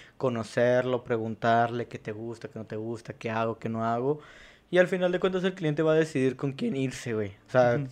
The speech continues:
Speaker 1: tienes dos imprentas y esta imprenta me la da más barata y yo quiero a alguien más barato, pues me voy con ella. Esta imprenta me lo da más caro, pero al chile la calidad es súper chingona, a mí me
Speaker 2: Sabe lo
Speaker 1: interesa
Speaker 2: que
Speaker 1: más
Speaker 2: quieres.
Speaker 1: eso.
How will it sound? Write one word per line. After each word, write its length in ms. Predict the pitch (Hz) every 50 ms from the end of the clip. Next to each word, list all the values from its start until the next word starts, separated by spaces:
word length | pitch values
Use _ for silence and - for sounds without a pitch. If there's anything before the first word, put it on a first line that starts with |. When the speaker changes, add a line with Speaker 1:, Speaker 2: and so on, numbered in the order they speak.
| -
Speaker 1:
tienes 260 | - 131 135 143 147 143
dos 160 | 151 147 147
imprentas 680 | 156 143 143 151 147 151 156 151 151 160 160 156 151
y 40 | 143
esta 160 | 139 139 - 151
imprenta 560 | 147 139 139 143 143 147 147 143 - 156 156
me 120 | 151 143
la 80 | 131 120
da 100 | 123 123
más 180 | 131 143 143 135
barata 460 | 135 131 135 143 147 147 - 151 147
y 60 | 143
yo 160 | 139 135 135 139
quiero 280 | 143 143 139 135 135 135 -
a 60 | 120
alguien 220 | 120 127 131 131
más 140 | 135 131 131
barato, 460 | 131 131 131 143 156 151 - 185 185 - - - - - - - - _ -
pues 140 | - 117 101
me 60 | 113
voy 120 | 113 113
con 160 | 110 - 147 147
ella. 280 | 143 139 135 120 - - - - - - -
Esta 200 | - 135 139 160
imprenta 380 | 156 147 156 156 156 151 160 160
me 80 | 151
lo 100 | 143 131
da 120 | 127 127 131
más 200 | 143 143 139 -
caro, 420 | - 156 151 160 156 165 160 156 -
pero 400 | 147 135 135 131 127 123 120 120
al 100 | 117 110
chile 320 | - - 123 131 139 143
la 260 | 139 135 127 120 117 113
calidad 360 | - 117 113 117 123 123 131
es 60 | 135
súper 340 | 135 - 135 - 135 120 -
chingona, 440 | - - 113 120 135 151 160 160 151
a 20 |
mí 60 | 139 135
me 60 | 135
Speaker 2:
Sabe 200 | 143 147 143 143
lo 60 | 143
Speaker 1:
interesa 100 | - 147
Speaker 2:
que 60 | 131
Speaker 1:
más 60 | 131
Speaker 2:
quieres. 260 | 143 143 139 165 170 180
Speaker 1:
eso. 180 | 180 - -